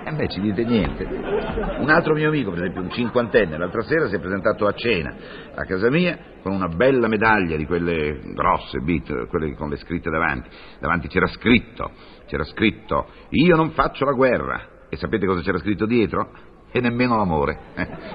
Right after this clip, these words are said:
vabbè, più vecchio di me, naturalmente, se non altro nell'aspetto. <laughs> È vero. Insomma, però un amico sincero, bisogna riconoscerlo. Insomma, oggi lo ripeto, bisogna sembrare giovani.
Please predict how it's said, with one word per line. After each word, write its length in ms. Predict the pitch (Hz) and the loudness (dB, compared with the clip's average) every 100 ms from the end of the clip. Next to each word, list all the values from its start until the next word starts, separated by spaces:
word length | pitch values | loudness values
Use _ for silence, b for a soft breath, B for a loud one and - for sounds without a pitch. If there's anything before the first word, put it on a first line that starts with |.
| - | -12
vabbè, 360 | - - - - | -6 -6 -6 -6
più 80 | 57 | -2
vecchio 260 | 58 58 58 | -2 -2 -4
di 100 | 55 | -4
me, 120 | 64 | -4
naturalmente, 640 | 55 57 64 65 76 64 | -6 -4 -2 -2 -2 -6
se 100 | - | -6
non 160 | 76 71 | -2 0
altro 220 | 73 71 | 0 -2
nell'aspetto. 640 | 67 65 - - 69 - - | -2 -2 -2 -2 -2 -2 -8
<laughs> 0 | |
È 540 | - - 539 - - - | -8 -6 -6 -2 0 2
vero. 200 | 76 - - B B B B | 2 2 -2 B B B B
Insomma, 300 | - 143 113 - | 0 2 2 2
però 280 | 135 101 113 | 4 4 2
un 120 | 110 | 0
amico 260 | 90 90 | 2 0
sincero, 640 | 92 - 110 - 85 60 - | -2 2 2 4 2 2 -4
bisogna 420 | 69 76 107 104 95 | -2 4 6 6 0
riconoscerlo. 880 | 85 90 85 73 60 - - B B B B B - | -2 0 0 0 -4 -8 -14 B B B B B -10
Insomma, 560 | 76 - 120 120 117 | -2 4 4 6 4
oggi 260 | 123 101 113 | 4 4 4
lo 120 | 123 | 6
ripeto, 540 | 127 113 147 120 - | 6 4 2 2 0
bisogna 420 | 67 87 127 151 139 | -4 2 6 6 2
sembrare 560 | 117 113 120 107 113 - | -2 -2 0 0 -2 -2
giovani. 380 | 82 127 87 58 | 4 6 6 0